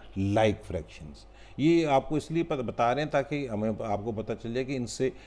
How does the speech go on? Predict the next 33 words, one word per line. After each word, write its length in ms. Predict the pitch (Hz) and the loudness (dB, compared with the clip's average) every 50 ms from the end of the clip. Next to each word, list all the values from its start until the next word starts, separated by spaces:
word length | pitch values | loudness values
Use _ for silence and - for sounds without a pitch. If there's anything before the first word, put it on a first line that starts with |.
| - - - - | -20 -16 -8 -2
अगर 140 | 104 107 101 | -2 0 2
लाइक 280 | 98 104 117 147 139 | 4 4 4 4 4
फ्रैक्शंस 420 | - - 135 120 - - 135 123 110 | 2 2 2 2 2 0 -2 -2 0
हों 160 | 113 117 117 | 0 -2 0
तो 100 | 113 127 | 0 -2
इनमें 220 | 110 104 107 110 95 | -2 -2 -4 -6 -4
मैथमेटिकल 640 | 107 104 101 - - 101 98 - 101 92 117 120 117 - - - - | -4 -4 -4 -4 -4 -4 -4 -2 -2 -4 -4 -4 -6 -8 -8 -4 -2
बाकी 280 | 98 92 90 - 98 | 0 0 -2 -4 -8
काम 280 | 92 - 95 92 90 90 | -6 -4 -4 -2 -2 -2
भी 80 | 107 | -4
किया 260 | 101 - - 95 87 80 | -6 -4 -4 -4 -2 -2
जा 140 | 80 78 | -4 -6
सकता 320 | 78 - 78 73 - - 78 | -8 -10 -14 -14 -14 -14 -16
है। 60 | - - - - - - - - - - | -16 -16 -20 -20 -20 -20 -20 -20 -6 2
Fractions 500 | 156 180 190 190 - - 196 185 185 180 160 - - - - - - - | 4 4 4 4 0 -2 0 0 0 -2 -4 -8 -16 -20 -20 -20 -10 -4
which 240 | 104 123 120 - - | -2 -2 -2 -2 -4
have 340 | 113 101 98 98 95 92 98 | -2 0 0 0 0 -2 -4
the 40 | 87 80 - | -4 -2 -2
different 380 | 120 123 - - 147 139 135 120 | -4 -4 -4 -2 -2 -2 -2 -2
denominators 760 | 104 92 90 87 87 87 90 90 85 87 80 - 107 110 107 - | -2 -2 -2 -4 -4 -6 -6 -8 -8 -8 -6 -6 -6 -6 -6 -8
are 300 | - - 85 82 80 - - - | -8 -6 -6 -6 -6 -6 -8 -6
called 380 | 87 87 87 101 113 131 147 151 156 - - - - - - - - | -4 -2 0 0 0 0 0 -2 -6 -12 -18 -20 -20 -20 -14 -2 2
unlike 600 | 143 147 143 120 92 80 78 80 78 - - - | 4 4 4 2 0 -2 -4 -8 -10 -12 -14 -14
fractions। 560 | 87 - - - - 80 73 - - - - | -14 -14 -14 -16 -16 -16 -16 -16 -18 -8 -2
ठीक 200 | - 143 143 - | 0 0 0 0
है 80 | 143 123 | -2 -2
जी, 140 | 110 110 110 - - - - - - - - - - - - 80 - 92 | -2 -4 -8 -10 -16 -20 -20 -20 -20 -20 -20 -20 -18 -16 -16 -6 -2 0
for 100 | 101 98 | 0 2
example 460 | 92 104 104 98 92 - 104 95 92 - - 92 | 2 2 2 2 0 -2 -2 -2 -2 -6 -8 -6
जैसे 280 | 92 90 82 - - 85 | -6 -6 -4 -4 -6 -4
वन 300 | 78 92 98 101 104 101 | -2 -2 -2 -2 0 0
बाय 120 | 104 101 | 0 0
सेवन, 540 | 95 - - 101 95 95 95 95 98 98 98 | 0 -2 -2 -2 -2 -2 -2 -2 -4 -4 -6